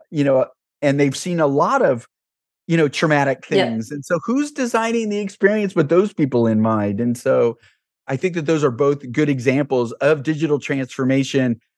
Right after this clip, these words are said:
Speaker 1: We can actually do impactful things, powerful things, but we have to keep the human,
Speaker 2: Hmm.
Speaker 1: the human being in mind when we're developing these things.
Speaker 2: Hmm.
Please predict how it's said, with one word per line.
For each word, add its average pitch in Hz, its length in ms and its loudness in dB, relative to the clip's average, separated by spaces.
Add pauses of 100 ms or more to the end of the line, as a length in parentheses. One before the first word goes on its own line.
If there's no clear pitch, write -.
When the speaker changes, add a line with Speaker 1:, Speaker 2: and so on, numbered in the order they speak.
Speaker 1:
We 156 120 2
can 156 140 2
actually 139 300 2
do 139 280 0
impactful 135 640 0
things, 131 340 0
powerful 143 540 2
things, 120 300 -2
but - 100 -16
we 127 160 4
have 131 400 -6
to 139 80 -2
keep 131 280 -6
the - 60 -20
human, 123 640 0
Speaker 2:
Hmm. 185 260 0 (120)
Speaker 1:
the 127 140 -6
human 143 280 0
being 131 360 2
in 117 140 0
mind 123 460 0
when 113 140 -4
we're 110 120 -2
developing 117 540 0
these 104 220 -8
things. 110 260 -2
Speaker 2:
Hmm. 185 100 -4